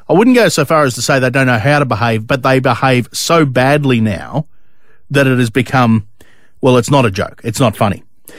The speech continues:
Once upon a time, we were more resilient.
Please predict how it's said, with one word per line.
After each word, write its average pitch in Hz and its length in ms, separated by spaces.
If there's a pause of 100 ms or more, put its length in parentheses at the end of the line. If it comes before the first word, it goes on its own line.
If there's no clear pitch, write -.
(220)
Once 208 280
upon 196 240
a 139 60
time, 135 640
we 143 140
were 151 240
more 147 200
resilient. 131 460